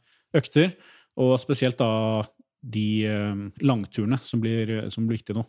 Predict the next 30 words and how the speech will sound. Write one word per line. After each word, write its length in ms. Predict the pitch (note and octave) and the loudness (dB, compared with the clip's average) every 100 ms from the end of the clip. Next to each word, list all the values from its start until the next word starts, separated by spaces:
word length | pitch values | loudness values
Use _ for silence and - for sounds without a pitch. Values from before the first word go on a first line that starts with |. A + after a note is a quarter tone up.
| - | -2
Nå 100 | C#3 | 2
har 120 | B2+ | 2
du 80 | A#2+ | 4
vel 240 | B2+ B2+ A#2+ - - - _ _ _ _ _ _ - | 2 2 0 -8 -20 -20 _ _ _ _ _ _ 0
etter 180 | D#3 D3 | 2 4
planen 280 | C3 C3 D3 | 4 2 2
tre 460 | C#3+ C3+ C#3 C#3+ | 2 4 4 2
lange 300 | D3 C3 B2 | 2 2 2
økter 240 | C3 - C3+ | 0 2 2
igjen, 180 | F#3+ G#3+ _ _ - | 2 0 _ _ -2
eh, 560 | C#3 C3 B2+ B2+ B2+ B2+ B2+ - | 0 0 0 0 -2 0 -2 -2
også 240 | A#2 - | -2 2
noen 160 | D#3+ C#3 | 4 2
store 760 | - D3 A#2 G2+ A2 A#2 A2+ - _ - | 0 0 0 0 2 2 2 -2 _ -2
midtukesintervaller. 920 | C#3 - G#2+ G2 G#2 G2+ G#2+ A#2 F3 - _ _ _ - | 0 0 -4 -4 -2 -2 2 4 2 0 _ _ _ -6
Så 160 | - B2+ B2+ B2 A#2+ - _ - - - - _ _ | 0 2 2 0 -2 -6 _ -20 -20 -20 -20 _ _
det 60 | C#3 | 4
blir 140 | D3+ | 4
å 160 | D#3+ D#3 | 4 2
få 120 | D#3+ | 2
gjennomført 420 | D#3+ A2+ G#2 A#2+ | 2 2 0 0
de, 120 | D#3+ G#3+ - _ - | 2 0 -2 _ -8
eh, 240 | D3+ C3+ | -4 -2
med 160 | B2 B2+ | 0 2
stil, 260 | E3 A3 D4+ _ _ _ _ _ - | 2 2 0 _ _ _ _ _ -2
og 760 | D3 D3+ D3+ D3+ D3+ D3+ D#3 - | 2 2 2 2 2 0 -2 0
evne 260 | D3+ G#2+ A#2+ | 0 0 0
å 80 | |
restituere 460 | A#2 - C3 G2+ G#2+ | -2 -2 -2 -2 -4
etterpå. 220 | - G#2+ | -6 -10